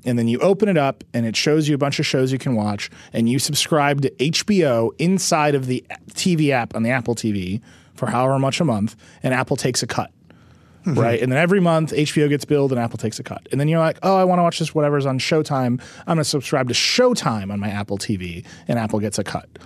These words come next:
Speaker 1: And every month, Showtime bills you, and Apple takes a cut. They have that hundred percent profit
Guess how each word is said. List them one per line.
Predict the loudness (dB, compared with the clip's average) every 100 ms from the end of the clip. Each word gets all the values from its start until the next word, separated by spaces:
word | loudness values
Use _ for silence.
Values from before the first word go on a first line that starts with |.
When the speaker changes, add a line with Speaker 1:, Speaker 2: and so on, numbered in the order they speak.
| -12
Speaker 1:
And | -2 0
every | 2 0
month, | 2 0 0
Showtime | -2 2 2 2 0 2
bills | 0 0 -2
you, | -4 -2
and | -4
Apple | -4 -6
takes | -8
a | -8
cut. | -12 -14 -16 -18 -2
They | 0
have | 2 2
that | 0
hundred | 0 -2 -2 -4
percent | -2 -2 -4
profit | -4 -2 0 -4